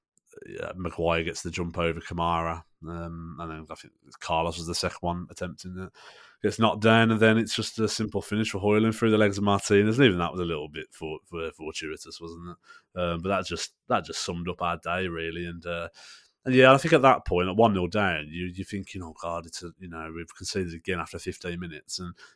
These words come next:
this is gonna be a long, uh, a long evening kind of thing." But I was pleased with how we, we responded, 'cause I think it would have been very easy for us to, our heads to go down and sort of go two nil down very quickly and, um, and game to be over. But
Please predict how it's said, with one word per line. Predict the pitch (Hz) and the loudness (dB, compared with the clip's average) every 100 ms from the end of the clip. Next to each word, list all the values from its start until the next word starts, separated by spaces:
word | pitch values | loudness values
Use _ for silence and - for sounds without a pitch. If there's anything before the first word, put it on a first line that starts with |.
| - | -10
this | - | -6
is | 92 | -4
gonna | 87 90 | -2 -2
be | 90 | 0
a | |
long, | 90 92 90 90 87 | 0 0 -2 -6 -6
uh, | 95 90 90 - | -2 0 -2 -2
a | 104 | 0
long | 104 101 95 - - | 0 0 -6 -16 -6
evening | 196 104 202 220 | -4 -2 -4 -6
kind | - 113 113 | -2 -2 -2
of | - | -4
thing." | 113 117 | -4 -4
But | 110 107 - _ - - - | -2 0 -2 _ -20 -16 -4
I | |
was | 127 - | -2 2
pleased | 151 135 | 4 4
with | 127 | 6
how | 117 107 | 6 6
we, | 104 104 - _ | 4 0 -2 _
we | 113 107 | 2 2
responded, | 95 - 98 90 78 76 73 | 2 2 2 2 -4 -8 -8
'cause | 101 | -6
I | |
think | 113 104 | -4 -2
it | 98 | -2
would | |
have | 87 | 0
been | 92 | 0
very | 95 90 90 | 2 4 4
easy | 87 82 | 2 -2
for | - | -6
us | 82 - | -6 -4
to, | 87 80 76 - - 92 | -4 -4 -6 -12 -10 -4
our | 90 | 2
heads | 95 85 - | 2 2 -4
to | 82 | -6
go | 87 82 | -2 -2
down | 82 82 76 69 | 0 0 -2 -6
and | 71 | -10
sort | 80 | -10
of | 80 | -6
go | 85 | -6
two | - 87 | -4 -4
nil | 82 | -4
down | 80 82 82 | -4 -4 -4
very | 82 82 | -4 -4
quickly | 85 78 90 85 | -6 -8 -8 -8
and, | 82 80 | -8 -8
um, | 82 80 80 | -10 -10 -14
and | 85 | -16
game | 85 85 85 | -8 -8 -8
to | - | -10
be | 82 | -6
over. | 82 85 85 | -4 -4 -8
But | - 90 | -4 -4